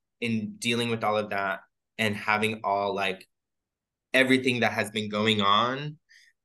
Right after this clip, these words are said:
like, losing people and with conflicts and all this stuff, trying to keep this politically correct so that nothing happens on this podcast.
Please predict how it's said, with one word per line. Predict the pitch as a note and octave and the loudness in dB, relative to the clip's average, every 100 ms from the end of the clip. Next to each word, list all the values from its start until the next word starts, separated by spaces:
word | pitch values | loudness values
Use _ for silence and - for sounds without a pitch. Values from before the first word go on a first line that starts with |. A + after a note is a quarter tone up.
| - | -4
like, | A2 G2+ - _ | 0 0 -2 _
losing | A2+ C3 C3 C3+ | -2 0 2 0
people | A#2 A2+ A2 G#2 G2+ F#2 - | -2 -4 0 2 2 0 -4
and | G#2+ G#2 G2+ G2+ G2 G2 F#2+ - _ _ | 0 2 2 -2 -4 -6 -10 -16 _ _
with | G#2+ G#2 G2+ - - - | 2 4 2 -2 -18 -16
conflicts | - D3+ D3 C3+ G#2 - | -4 -2 0 -2 -2 -4
and | A#2 G#2+ | -6 -4
all | A2+ A2+ | -4 -2
this | A2+ - | -2 -4
stuff, | A2 F#2 - | -6 -8 -8
trying | - G2+ | -4 -2
to | |
keep | G2 F#2+ | -2 -4
this | F#2 F#2+ - - - | -2 2 4 2 -2
politically | G#2 F#2+ F#2 F#2 | -2 -2 -2 -6
correct | F#2 F2+ E2+ | -4 -4 -4
so | - F#2 | -6 -8
that | F2 F2 E2+ G2 | -6 -4 -4 -6
nothing | G2+ G#2 G2 - F#2 | -4 -2 -2 -2 -6
happens | F#2+ F2+ F#2 | -4 -4 -4
on | F2+ | -8
this | F2 | -8
podcast. | - F2+ - F2+ - | -6 -6 -8 -16 -14